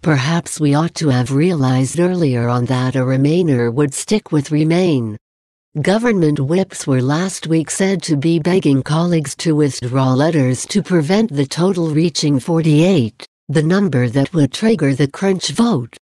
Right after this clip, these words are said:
Mister Rees-Mogg said he has no intention of submitting a letter,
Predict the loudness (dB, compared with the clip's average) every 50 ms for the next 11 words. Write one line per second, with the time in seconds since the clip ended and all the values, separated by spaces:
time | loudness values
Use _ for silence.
0 | _ _ _ _ _ _ _ _ _ 0 0 0 0 -4 -4 -2 -2 0 0 0
1 | 0 0 0 -2 -2 -2 0 0 2 2 0 -2 -2 -2 -2 0 0 2 0 0
2 | -2 0 0 -2 -2 -2 -2 0 0 0 2 2 2 0 0 -2 -4 -4 -4 -4
3 | -4 -2 0 0 2 2 0 -2 -4 -4 -2 -2 -2 0 0 0 0 2 2 2
4 | 2 2 0 2 0 0 0 0 -2 -2 -2 -2 -6